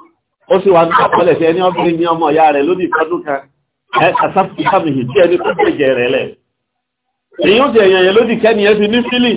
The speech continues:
Ọjọ́ mẹ́ta péré ni. Lẹ́yìn ọjọ́ mẹ́ta, ẹni ọba ọkọ̀ sálámà ló lóore. Ayyuhal muslimuna ibadallah, ìyẹn ló kan Ọlọ́run. Bó o láti wà lálàáfíà pẹ̀lẹ́ mi wá? Òun ni kẹ́mi wá ńlá.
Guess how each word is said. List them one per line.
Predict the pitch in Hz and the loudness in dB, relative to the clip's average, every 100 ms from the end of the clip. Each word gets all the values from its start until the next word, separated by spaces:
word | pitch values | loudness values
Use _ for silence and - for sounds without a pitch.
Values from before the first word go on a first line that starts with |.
| - | -6
Ọjọ́ | - 165 | -6 -4
mẹ́ta | 165 - - | -4 -6 -8
péré | 123 120 113 | -8 -8 -8
ni. | 107 _ _ - | -12 _ _ -4
Lẹ́yìn | 220 208 | -2 0
ọjọ́ | 190 202 | 2 2
mẹ́ta, | 196 175 160 160 _ | 2 2 0 -2 _
ẹni | - 151 | -10 -4
ọba | 185 185 185 | -2 2 2
ọkọ̀ | 185 180 - | 2 -2 -2
sálámà | - 180 180 131 | 0 0 0 -2
ló | 127 | -2
lóore. | 131 123 120 90 _ _ _ _ _ - | -2 -2 -6 -12 _ _ _ _ _ -6
Ayyuhal | 143 165 139 | 0 0 -2
muslimuna | 139 127 131 135 123 | -6 -6 -4 -4 -4
ibadallah, | 120 127 120 120 127 151 - _ _ _ | -2 -2 -2 -2 -2 -2 -8 _ _ _
ìyẹn | 123 135 | -6 -4
ló | 143 | -4
kan | - 131 | -6 -2
Ọlọ́run. | 139 135 131 - _ _ _ | 0 0 -4 -16 _ _ _
Bó | 143 190 | -2 2
o | 165 | 4
láti | 165 170 170 | 4 2 0
wà | 147 135 | 0 0
lálàáfíà | 170 165 151 156 175 | 2 2 2 2 0
pẹ̀lẹ́ | - 151 175 | 0 0 0
mi | 170 170 | 0 0
wá? | 170 165 - _ _ _ _ | 2 2 -2 _ _ _ _
Òun | 139 143 | -6 -4
ni | 151 | -2
kẹ́mi | 170 151 143 | -2 -2 0
wá | 151 | 0
ńlá. | 156 165 160 | 0 2 4